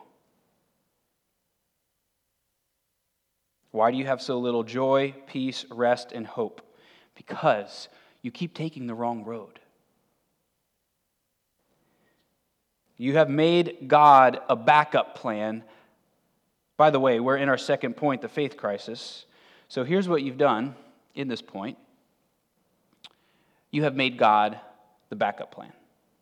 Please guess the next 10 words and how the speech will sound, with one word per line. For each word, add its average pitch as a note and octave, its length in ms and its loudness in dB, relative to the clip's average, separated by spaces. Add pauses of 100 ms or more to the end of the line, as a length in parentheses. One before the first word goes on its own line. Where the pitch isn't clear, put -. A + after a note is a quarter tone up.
(1500)
And A#2+ 100 -2
you're B2 120 -2
putting G3+ 300 -2
yourself - 840 -2 (440)
as C3+ 240 2
the C#3+ 100 0
one C#3 280 2
you're C#3+ 160 -2
trusting D3 540 -2
in, A2 260 -10